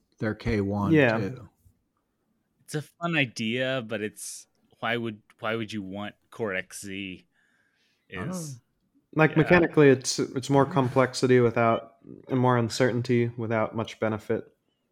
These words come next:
Speaker 3: Yeah.
Speaker 2: But what else? I guess,
Speaker 1: Uh,
Speaker 2: yeah, we got
Speaker 1: <laughs> I don't, I don't have any, uh, insights into the future.
Speaker 2: Here's the
Speaker 3: Yeah.
Speaker 2: crystal ball.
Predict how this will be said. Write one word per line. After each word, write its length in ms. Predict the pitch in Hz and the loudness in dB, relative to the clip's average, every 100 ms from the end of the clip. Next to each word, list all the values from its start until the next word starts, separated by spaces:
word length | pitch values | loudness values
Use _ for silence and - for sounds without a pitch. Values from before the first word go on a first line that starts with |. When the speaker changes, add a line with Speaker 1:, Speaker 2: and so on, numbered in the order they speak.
| _ _ _ _ _ _ _ _ _ _ _ _ _ | _ _ _ _ _ _ _ _ _ _ _ _ _
Speaker 3:
Yeah. 340 | 127 127 98 - _ _ _ _ _ _ _ _ _ _ _ _ | -8 -6 -6 -12 _ _ _ _ _ _ _ _ _ _ _ _
Speaker 2:
But 60 | 127 | 4
what 160 | 156 | 6
else? 460 | 165 113 107 - - _ _ _ _ _ _ _ _ _ | 8 4 0 -8 -12 _ _ _ _ _ _ _ _ _
I 100 | 135 | 6
guess, 160 | 143 185 226 | 6 6 2
Speaker 1:
Uh, 20 | 220 | 0
Speaker 2:
yeah, 380 | 147 143 127 123 - | 4 4 4 0 -10
we 140 | 160 143 | -2 4
got 280 | 151 131 - - - | 6 4 0 -12 -16
Speaker 1:
<laughs> 1120 | - - - _ _ _ _ 120 - - 147 | -10 -10 -10 _ _ _ _ -14 -12 -8 0
I 120 | 175 | 10
don't, 180 | 196 196 | 12 12
I 40 | 165 | 12
don't 200 | 202 151 | 12 12
have 280 | 160 165 151 | 12 12 12
any, 300 | 143 139 131 | 10 10 10
uh, 400 | 117 113 110 113 - _ _ _ | 6 4 2 0 -6 _ _ _
insights 580 | 151 143 139 139 123 - | 4 4 4 2 2 2
into 180 | 131 113 | 0 -2
the 80 | 101 | -4
future. 460 | - 117 113 - | 0 0 0 0
Speaker 2:
Here's 240 | 147 139 - | 2 2 2
the 80 | |
Speaker 3:
Yeah. 60 | 131 | 0
Speaker 2:
crystal 340 | - 151 - | 2 0 2
ball. 400 | 123 123 120 120 | 0 2 2 -2